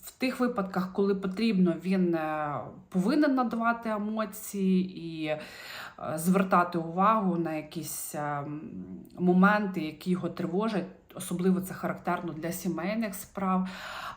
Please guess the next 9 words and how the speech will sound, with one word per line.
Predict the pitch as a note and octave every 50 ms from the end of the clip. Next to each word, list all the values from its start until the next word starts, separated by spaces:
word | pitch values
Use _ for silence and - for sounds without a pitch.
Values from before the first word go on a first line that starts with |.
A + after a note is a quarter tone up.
| - -
Але | F#3+ G3 G#3 A3+
в | A3+ A3+
деяких | D4 E4+ G4 G4+ - E4+ E4+ -
ситуаціях, | - G#3 F#3+ F#3 G3 F#3+ G#3 B3 D4+ D#4 - - C4+ A3+ F#3+ F#3
знову | F3 F#3+ G3+ G#3 G3+
таки, | F#3+ - - - - - E3+
м, | D#3+ D#3+ D#3 D3+ D3 D3+ - - - - - - - -
опоненти, | - F#3 - F#3+ F#3 F#3+ G#3 A#3+ C4+ C#4+ D4 D4 - A#3+
е, | A3+ G#3+ G#3 G3+ F#3+ F3+ D#3+ D3 - - - D#3 D#3+ D#3+ D#3 D3 D3